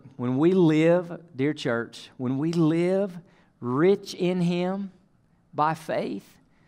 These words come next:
we show his worth and value to others in hope that they too will become rich in him. The world needs to see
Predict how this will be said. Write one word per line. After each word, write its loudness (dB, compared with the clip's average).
we 2
show 4
his 2
worth 2
and 0
value 2
to -8
others 0
in -4
hope -2
that 0
they 4
too -2
will -2
become -6
rich -6
in -8
him. -12
The 0
world 4
needs 0
to -4
see -2